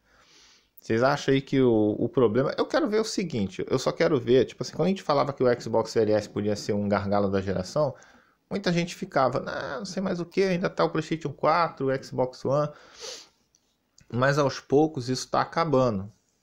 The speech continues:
Eu não lembro se o Baldur Gate, se ele tem versão cross-gen, eu acho que não,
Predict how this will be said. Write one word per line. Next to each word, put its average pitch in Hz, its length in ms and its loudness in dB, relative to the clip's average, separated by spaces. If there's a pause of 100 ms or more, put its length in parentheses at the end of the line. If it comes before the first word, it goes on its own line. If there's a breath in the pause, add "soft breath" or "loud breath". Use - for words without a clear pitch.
(140)
Eu 131 120 6
não 190 100 0
lembro 170 200 0
se 170 120 -4
o 156 40 4
Baldur 143 360 0
Gate, 120 320 2
se - 180 -10
ele 135 160 -2
tem 127 680 -4
versão 117 440 -2
cross-gen, 107 800 0
eu - 80 -4
acho 131 220 -6
que 214 100 -6
não, 107 300 -4